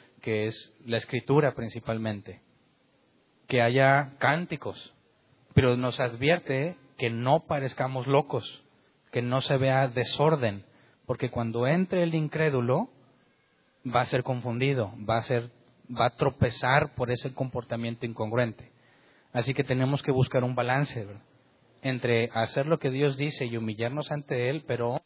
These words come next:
no provocar desorden. Si alguno entre nosotros de repente siente ganas de postrarse, hazlo, ¿verdad? No hay nada que te impida hacer eso. Pero asumo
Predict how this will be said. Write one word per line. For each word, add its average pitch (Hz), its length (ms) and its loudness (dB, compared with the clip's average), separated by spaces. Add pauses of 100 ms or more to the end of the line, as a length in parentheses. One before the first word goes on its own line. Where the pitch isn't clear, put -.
(140)
no 135 260 -6
provocar 131 560 0
desorden. 123 580 0 (580)
Si - 180 -8
alguno 127 380 2
entre 170 180 0
nosotros 123 640 -2 (160)
de 117 160 -6
repente 113 640 -2
siente 127 400 -4
ganas 123 440 0
de 107 120 -4
postrarse, 117 680 -4
hazlo, 120 460 -4
¿verdad? 101 180 -10 (960)
No 113 160 -4
hay 120 120 0
nada 127 400 2
que 143 100 -2
te 123 140 -6
impida 120 320 -4
hacer 120 220 -4
eso. 156 340 -4 (800)
Pero 127 380 6 (340)
asumo 139 800 2